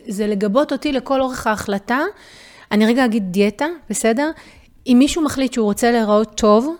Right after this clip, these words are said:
ובשביל זה הוא צריך להימנע מהעוגות הטעימות, עוגות גבינה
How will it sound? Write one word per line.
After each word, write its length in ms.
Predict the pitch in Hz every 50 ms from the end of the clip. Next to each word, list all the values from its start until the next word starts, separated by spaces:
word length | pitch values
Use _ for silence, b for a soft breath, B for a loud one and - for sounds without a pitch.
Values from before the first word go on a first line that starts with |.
| _ -
ובשביל 320 | 220 202 208 202 - 226 202
זה 120 | 214 247
הוא 60 | 262
צריך 360 | 262 - 262 226 233 233 -
להימנע 520 | 262 233 220 214 202 196 196 202 202 196 196 196 B B B B B B
מהעוגות 440 | 202 190 190 190 180 196 214 226 -
הטעימות, 580 | 254 - - 226 208 208 208 208 208 208 -
עוגות 260 | 196 185 180 202 190 202
גבינה 280 | 190 220 226 226 226